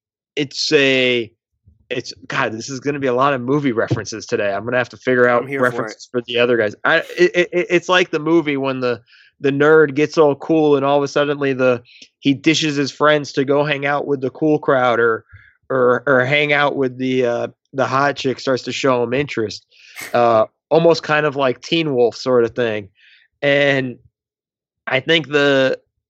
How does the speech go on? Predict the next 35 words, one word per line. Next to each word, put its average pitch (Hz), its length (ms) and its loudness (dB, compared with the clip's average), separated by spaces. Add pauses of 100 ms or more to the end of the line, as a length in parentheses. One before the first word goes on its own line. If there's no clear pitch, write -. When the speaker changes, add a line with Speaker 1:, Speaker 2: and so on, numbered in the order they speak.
(200)
Speaker 1:
the 139 140 -2
Nets 156 300 -2
got 165 200 -2
some 151 160 -6
flirty 156 460 4
eyes 151 320 4
from 147 180 -6
Kyrie 151 520 2
and 147 100 -2
immediately 156 680 -4
got 139 220 2
excited 135 640 0
and 120 100 -4
were 123 140 -4
like, 113 320 -4
"We're 143 240 2
all 143 260 4
in." 123 280 -4 (720)
And 131 300 -6
so 135 240 2
they 127 460 0 (360)
had 143 300 -2 (220)
built 190 300 2
a 156 60 0
culture. 151 520 0
They 117 160 -4
built 160 400 -2
a 120 300 -2 (680)
wonderful 165 720 2
kind 143 280 -2
of 123 80 -2
organization. 127 840 -2
I, 120 100 2
I 127 180 -2
loved 147 420 2